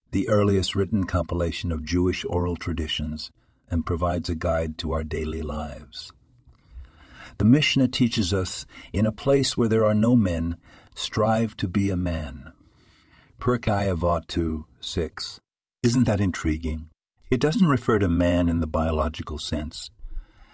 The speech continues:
but rather it speaks to characteristics such as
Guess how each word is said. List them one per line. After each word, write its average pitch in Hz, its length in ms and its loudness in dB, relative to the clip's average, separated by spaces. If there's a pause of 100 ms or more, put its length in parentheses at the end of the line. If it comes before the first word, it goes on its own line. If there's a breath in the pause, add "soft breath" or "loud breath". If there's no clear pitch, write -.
(320 soft breath)
but 123 180 0
rather 156 340 2
it 120 140 4
speaks - 380 0
to 127 100 -2
characteristics 113 880 0
such - 300 -2
as 92 280 -2